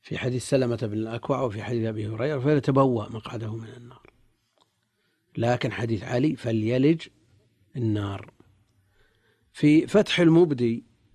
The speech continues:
شرح المختصر للز-، للشرقاوي شرحه على ما في الأصل.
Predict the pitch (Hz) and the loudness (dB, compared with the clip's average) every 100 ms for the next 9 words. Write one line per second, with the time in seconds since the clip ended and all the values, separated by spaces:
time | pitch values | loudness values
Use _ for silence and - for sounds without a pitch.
0 | _ _ _ _ _ _ - - _ - | _ _ _ _ _ _ -20 -20 _ -8
1 | - 123 - 113 110 - 104 104 104 - | 0 0 2 0 -2 -4 -6 -6 -8 -10
2 | - - 117 113 110 117 113 117 127 - | -18 -12 -12 -8 -10 -10 -10 -10 -10 -8
3 | 123 107 117 110 104 104 - _ _ _ | -8 -6 -4 -4 -4 -6 -8 _ _ _
4 | _ - - - - - _ _ _ _ | _ -20 -20 -20 -20 -20 _ _ _ _
5 | - - 147 135 147 135 147 156 - - | -6 2 4 4 0 0 0 -2 -8 -20
6 | _ _ _ _ _ _ _ _ - 131 | _ _ _ _ _ _ _ _ -2 2
7 | 123 120 113 135 123 120 - 120 - | 2 0 0 -2 -2 -6 -6 -12 -12